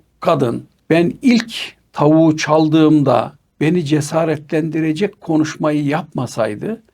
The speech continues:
belki de ben bugünlere gelecek kadar suç işleyen bir adam olmayacaktım." der. Yani ilk suçun işlenmesinde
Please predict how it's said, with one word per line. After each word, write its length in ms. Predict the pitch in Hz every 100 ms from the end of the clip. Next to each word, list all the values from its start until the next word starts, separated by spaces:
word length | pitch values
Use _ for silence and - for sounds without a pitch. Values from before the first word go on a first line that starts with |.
| _ 165
belki 360 | 202 160 170
de 180 | 143 135
ben 300 | 175 170 160
bugünlere 520 | 165 170 151 143 135
gelecek 600 | 131 143 143 139 202 -
kadar 280 | 139 131 113
suç 460 | - - 214 - -
işleyen 680 | - - - 131 147 180 135
bir 220 | 143 120
adam 300 | - 190 226 - _ _
olmayacaktım." 840 | 202 269 202 120 92 - - _ - _ -
der. 260 | - - - _ _ -
Yani 280 | 202 233 185
ilk 400 | - 285 269 -
suçun 760 | - - 156 - 165 240 - _
işlenmesinde 1120 | - 143 - 170 175 160 143 - 127 113 92